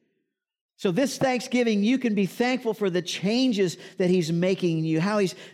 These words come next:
drawing you and drawing you closer to him.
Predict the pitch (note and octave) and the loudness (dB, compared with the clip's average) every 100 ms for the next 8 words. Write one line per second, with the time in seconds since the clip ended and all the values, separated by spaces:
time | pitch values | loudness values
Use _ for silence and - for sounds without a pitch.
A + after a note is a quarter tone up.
0 | E3 D#3 F#3+ A#3 B3 A3 F3+ E3 D#3 C#3+ | -8 0 2 4 2 0 2 2 0 -2
1 | G3 B3 B3 A3 F3 D#3 - A3 G3+ - | -2 2 2 2 0 -2 -2 -2 -2 -4
2 | C#3+ C3 _ _ - D#3 E3 D3+ A2+ | -8 -10 _ _ -8 -2 0 0 -4